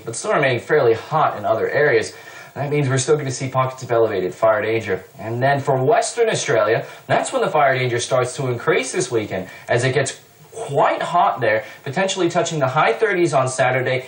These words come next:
and maybe even forties by the time we get to Sunday. Look at that widespread forty degree heat there.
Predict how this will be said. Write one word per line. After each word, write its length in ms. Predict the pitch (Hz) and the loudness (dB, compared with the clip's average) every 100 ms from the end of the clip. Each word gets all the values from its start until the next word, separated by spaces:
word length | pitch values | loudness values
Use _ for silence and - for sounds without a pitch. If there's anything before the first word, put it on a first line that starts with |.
| - | -4
and 80 | 123 | 0
maybe 240 | 170 220 | 2 2
even 240 | 185 131 | 0 0
forties 680 | 113 - 147 160 254 117 104 | -2 -4 2 4 4 0 -2
by 160 | 110 113 | 2 4
the 80 | 113 | 4
time 260 | 135 123 | 2 0
we 60 | 123 | 0
get 140 | 117 | 0
to 80 | - | 0
Sunday. 400 | - - - - | 0 0 0 -2
Look 140 | - | -4
at 40 | 117 | 0
that 220 | 113 104 | 0 2
widespread 460 | 113 185 175 135 - | 2 2 2 -2 -2
forty 240 | 131 120 | -4 -2
degree 360 | 104 98 104 101 | -2 -4 -6 -2
heat 220 | 123 151 | 0 2
there. 260 | 110 107 | 2 2